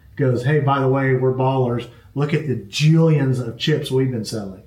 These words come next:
So now here's a specialized ti-, chip that kills NVIDIA. So if you're looking for something to invest in,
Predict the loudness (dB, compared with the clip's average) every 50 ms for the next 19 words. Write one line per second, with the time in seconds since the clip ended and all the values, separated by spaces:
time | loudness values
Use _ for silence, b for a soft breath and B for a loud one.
0 | b b b b b -4 -2 0 0 0 0 2 2 2 2 0 -2 -4 -4 -2
1 | -2 -2 0 -2 -2 0 0 0 0 -2 -2 -4 -4 -4 -4 -4 -4 -8 -8 -4
2 | -2 -2 0 0 -4 -6 B B B B B B B B -6 -6 -6 -6 -10 -14
3 | -16 -14 -6 -2 0 2 4 4 2 2 2 2 2 0 0 0 0 0 0 -4
4 | -6 -14 -18 -20 -20 -20 -20 _ -4 0 0 2 2 2 2 2 2 2 0 0
5 | -2 -2 0 0 0 0 2 2 2 2 2 0 0 0 0 0 0 -2 -2 -2
6 | -2 -2 -2 -4 -8